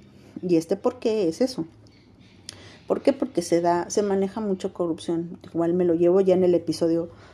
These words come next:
pasado les conté cuál era la situación, les conté un episodio de este general que se quería llevar a este niño, y pues bueno, ok,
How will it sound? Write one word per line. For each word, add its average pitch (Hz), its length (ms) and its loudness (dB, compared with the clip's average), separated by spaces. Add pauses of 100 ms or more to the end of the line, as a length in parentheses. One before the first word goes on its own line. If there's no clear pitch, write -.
(120)
pasado 190 540 4
les 165 340 0
conté 170 460 0
cuál 180 260 2
era 170 240 2
la 165 120 -4
situación, 170 720 -2
les 175 200 2
conté 170 380 0
un 180 180 2
episodio 175 500 0
de 170 100 0
este 160 200 -6
general 175 400 -2
que 180 100 -8
se 170 120 -6
quería 180 240 -8
llevar 170 320 0
a 170 40 0
este 180 220 -6
niño, 226 360 -4 (540)
y 190 160 -4
pues 196 280 0
bueno, 185 360 0 (320)
ok, - 180 -4